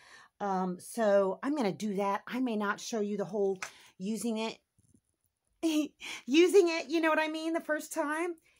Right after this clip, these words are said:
I got a little chainsaw. Would you look at that? Look. Oh my gosh. Okay.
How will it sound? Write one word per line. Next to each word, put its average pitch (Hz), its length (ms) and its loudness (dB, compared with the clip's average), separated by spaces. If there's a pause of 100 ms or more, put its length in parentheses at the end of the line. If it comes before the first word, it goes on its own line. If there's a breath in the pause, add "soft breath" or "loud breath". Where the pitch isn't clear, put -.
(260 soft breath)
I 403 140 0
got 403 180 4
a 440 120 4
little 427 200 4
chainsaw. 311 1080 2 (880 loud breath)
Would 403 260 0
you 440 180 0
look 466 180 -4
at 508 180 -10
that? 440 720 -2 (360)
Look. 285 200 -8 (2750)
Oh 208 220 -10
my 185 280 -8
gosh. 139 760 -14 (420 loud breath)
Okay. 190 460 -8